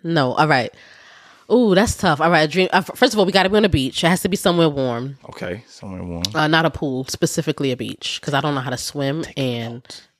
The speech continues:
Speaker 1: all right, so it needs to be a, a nice warm beach.
Speaker 2: Yeah.
Speaker 1: All right,
Speaker 2: Warm. Got it.
Speaker 1: I need room service. I need.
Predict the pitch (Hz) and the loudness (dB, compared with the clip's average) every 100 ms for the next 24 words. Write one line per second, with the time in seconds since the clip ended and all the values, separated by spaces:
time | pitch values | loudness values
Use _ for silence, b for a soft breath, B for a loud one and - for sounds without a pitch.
0 | _ _ _ _ _ - 147 127 - 147 | _ _ _ _ _ -6 -2 0 2 2
1 | 156 175 156 139 131 143 139 143 - 135 | 4 2 4 4 4 2 2 2 -2 -2
2 | 135 131 131 131 123 117 - - - - | -2 -2 -4 -8 -8 -8 -8 -8 -8 -10
3 | - - - 123 135 190 _ - 87 82 | -18 -8 -4 -4 -4 -8 _ 2 2 0
4 | - - - 87 113 _ - - _ _ | -10 -10 -2 -2 -2 _ -14 -14 _ _
5 | _ _ _ _ _ _ _ - 160 160 | _ _ _ _ _ _ _ -2 2 2
6 | 147 151 175 160 160 170 180 - - 139 | 0 -2 0 2 2 2 0 -6 -6 -4
7 | 139 139 135 135 131 131 | -4 -4 -4 -6 -8 -10